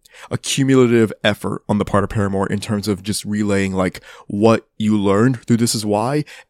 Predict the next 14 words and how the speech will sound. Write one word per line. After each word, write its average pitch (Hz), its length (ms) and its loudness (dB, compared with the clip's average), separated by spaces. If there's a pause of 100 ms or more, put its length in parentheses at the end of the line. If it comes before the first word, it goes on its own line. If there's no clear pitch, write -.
and 101 360 0
how 104 280 0
they're 104 160 -2
able 101 220 -2
to 95 380 -2
cap 92 320 -8
off 85 160 -8
the 92 80 -8
experience. - 640 -6 (1400)
For - 220 4
myself, 143 560 6 (380)
This 123 320 2
Is 151 100 0
Why 101 640 2